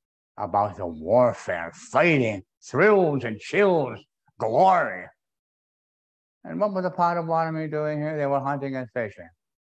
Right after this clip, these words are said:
Hunting and fishing, hunting and, oh, hunting, oh, hunting and fishing. They wanted more.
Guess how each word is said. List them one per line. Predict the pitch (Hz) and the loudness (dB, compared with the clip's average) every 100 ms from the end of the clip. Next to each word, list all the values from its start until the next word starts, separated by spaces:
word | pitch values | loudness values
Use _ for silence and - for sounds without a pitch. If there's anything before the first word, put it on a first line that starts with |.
| _ _ _ _ _ _ _ _ - | _ _ _ _ _ _ _ _ -2
Hunting | 139 135 143 | 0 0 0
and | 139 135 | -2 -2
fishing, | 110 104 101 98 | -4 -6 -8 -2
hunting | 123 139 139 | 0 0 -2
and, | 135 120 - _ _ _ _ _ _ _ | -4 -8 -14 _ _ _ _ _ _ _
oh, | 247 | -2
hunting, | 160 139 143 190 220 202 180 139 _ _ - - _ _ | -2 -4 2 4 4 4 0 -2 _ _ -20 -20 _ _
oh, | 269 247 247 226 196 156 147 | 2 4 6 6 4 2 2
hunting | 170 202 202 185 | 2 2 2 0
and | 156 139 | -2 -4
fishing. | 139 123 - 110 | -2 -4 -4 -8
They | 110 143 | -4 -2
wanted | 143 151 147 147 107 98 - _ | -2 -2 -4 -4 -10 -12 -16 _
more. | 90 104 113 107 95 | -6 0 4 4 2